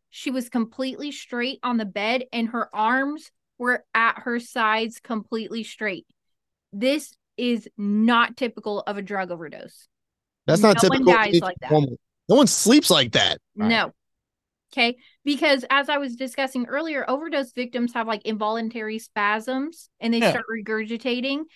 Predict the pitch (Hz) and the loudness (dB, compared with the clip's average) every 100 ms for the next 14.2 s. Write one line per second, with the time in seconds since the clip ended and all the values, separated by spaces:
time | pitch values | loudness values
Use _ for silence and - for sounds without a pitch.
0 | _ _ 262 254 233 226 254 247 254 240 | _ _ 2 4 4 0 -2 -2 -2 -2
1 | 233 240 220 208 214 220 220 226 - 214 | -2 0 -2 -4 -4 -6 -4 -6 -4 -4
2 | 214 214 220 196 208 254 262 - 220 - | -4 -4 -6 -4 -4 -2 -4 -2 -4 -4
3 | _ - 220 208 - 254 247 - 262 262 | _ 0 0 0 -2 -2 -4 -4 -2 0
4 | 240 233 202 214 247 214 170 - - - | 0 -2 -4 -2 -2 -2 -6 -6 -14 -20
5 | _ _ _ _ _ _ _ _ 233 247 | _ _ _ _ _ _ _ _ 2 2
6 | 247 226 196 190 208 202 127 _ _ - | 2 0 -2 -6 -4 -2 -4 _ _ -10
7 | 208 208 208 202 180 _ _ 220 214 214 | -4 -4 -2 -4 -8 _ _ -4 -2 -2
8 | 214 - 196 196 180 _ _ 240 220 226 | -4 -4 -8 -8 -12 _ _ -4 -2 0
9 | 226 226 220 196 208 202 190 - 175 - | -2 -2 -6 -4 -2 -2 -4 -12 -14 -20
10 | _ _ _ _ _ 226 147 139 135 170 | _ _ _ _ _ 2 4 4 4 6
11 | 196 254 220 170 240 _ _ _ _ - | 6 6 6 6 4 _ _ _ _ 4
12 | 220 214 208 185 180 156 165 196 202 202 | 8 8 6 6 4 4 4 4 4 4
13 | 170 127 147 185 170 139 127 170 170 131 | 4 4 4 4 0 -4 0 0 0 -6
14 | 123 | -10